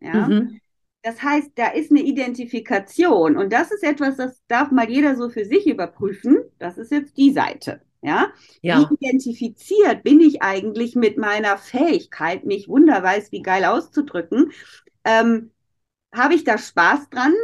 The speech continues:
Speaker 1: Habe ich da auch
Speaker 2: Mhm.
Speaker 1: ein bisschen humorigen Blick drauf? Weil ist ja alles toll. Ich meine, wer sich toll ausdrücken kann, soll es bitte tun. Nie-, ich würde
Speaker 2: Ja.
Speaker 1: niemals jemandem, äh, verbieten, ja? Das
Speaker 2: Mhm.
Speaker 1: ist ja, ist ja auch ein Pfand, was ich in der Hand habe oder ein Pfund, ne?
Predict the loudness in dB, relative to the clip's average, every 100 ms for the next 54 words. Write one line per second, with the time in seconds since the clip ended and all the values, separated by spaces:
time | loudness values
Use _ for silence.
0 | -4 -2 -4 -4 -2 0 0 2 0 0
1 | -6 -4 -4 -6 -6 -6 -4 -6 -8 -6
2 | -8 -8 -8 -2 -2 0 -2 -2 0 0
3 | 2 0 0 -4 -8 -4 0 0 -2 -4
4 | -6 -4 -2 -2 -4 -6 -2 0 0 -2
5 | -6 -4 -8 -6 -4 0 2 2 -2 -2
6 | -4 -6 -4 4 6 6 0 -2 -6 -8
7 | -4 -2 0 0 0 -4 -10 -14 -6 -4
8 | -4 -2 -4 -4 _ _ -2 -2 -2 -2
9 | 0 0 -4 -2 0 0 -2 -6 -8 -2
10 | 0 0 -6 -10 _ _ _ _ -8 -4
11 | -2 -2 -2 -6 -12 -4 2 4 4 2
12 | -2 -2 -6 -4 -2 -2 -4 -8 -8 -8
13 | -10 -8 -4 -4 -2 -2 -4